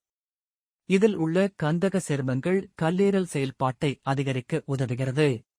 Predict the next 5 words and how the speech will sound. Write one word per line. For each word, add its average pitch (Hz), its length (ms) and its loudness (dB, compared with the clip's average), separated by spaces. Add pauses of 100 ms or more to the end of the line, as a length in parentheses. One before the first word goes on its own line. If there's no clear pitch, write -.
(760)
இந்த 180 380 4
சேர்மங்கள் 156 540 0 (120)
ஆக்சிஜனேற்ற 165 760 -2
பண்புகளையும் 135 800 -2
கொண்டுள்ளன. 131 440 0